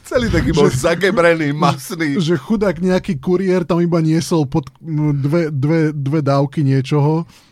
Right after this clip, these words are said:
Speaker 2: nejak sa šmykol a oni z toho urobili, že tancuje s kačkou pod pazuchou.
Speaker 1: To sú tie dnešné médiá, áno.
Speaker 2: No.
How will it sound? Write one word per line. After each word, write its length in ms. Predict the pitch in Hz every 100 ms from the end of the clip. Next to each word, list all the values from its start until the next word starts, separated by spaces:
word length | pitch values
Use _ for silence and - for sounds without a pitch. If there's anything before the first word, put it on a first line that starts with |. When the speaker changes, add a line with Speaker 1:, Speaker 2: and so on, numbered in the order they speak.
| _
Speaker 2:
nejak 200 | - 131
sa 120 | 131 147
šmykol 500 | - 147 135 156 170
a 140 | 151
oni 160 | 143 147
z 80 | -
toho 160 | 151
urobili, 400 | 147 151 143 143
že 140 | 139 143
tancuje 420 | 143 147 - 151
s 100 | 135
kačkou 440 | - 139 - 143
pod 180 | 127 135
pazuchou. 560 | - 131 123 123 127 127 - - - - - - -
Speaker 1:
To 100 | 208
sú 180 | - 151
tie 160 | 131
dnešné 440 | 113 120 120 131 113
médiá, 560 | 110 107 104 95 120
áno. 300 | - 113 104
Speaker 2:
No. 140 | 110